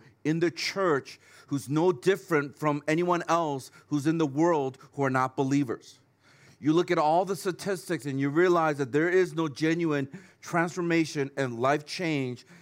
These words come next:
in the heart of a person who's claimed to be a Christian or a Christ follower compared to those who might be worshiping other religion and other gods and other religions, or they might even be an atheist.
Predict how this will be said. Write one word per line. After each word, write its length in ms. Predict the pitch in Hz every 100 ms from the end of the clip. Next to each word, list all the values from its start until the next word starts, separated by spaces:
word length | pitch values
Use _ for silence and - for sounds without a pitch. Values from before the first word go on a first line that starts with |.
| 143 -
in 80 |
the 100 | 143
heart 260 | 123 151 156
of 120 | 160
a 40 | 156
person 680 | - 190 185 - 151 135 - -
who's 260 | - 139 -
claimed 420 | - 190 196 214
to 100 | 214
be 120 | 185
a 60 | 196
Christian 640 | 190 - 220 214 - 170 147
or 160 | 143
a 40 | 135
Christ 480 | - - 165 147
follower 460 | 160 143 135 120 117 - _ _ _ -
compared 340 | 147 180 170
to 80 | 160
those 300 | 160 165 147
who 60 |
might 200 | 156 147
be 80 | 147
worshiping 520 | 135 151 151 147 151
other 380 | 139 143 143 139 - - _ _ _ _
religion 580 | 123 151 170 151 165 165
and 180 | 135 127
other 220 | 135 156
gods 400 | 151 147 151 147
and 140 | 139 135
other 180 | 139
religions, 540 | 147 143 139 131 139 131
or 240 | 147 156
they 220 | 131 160
might 200 | 156 165
even 220 | 165 147 131
be 140 | 123
an 100 | 117
atheist. 720 | 117 135 - 104 - - -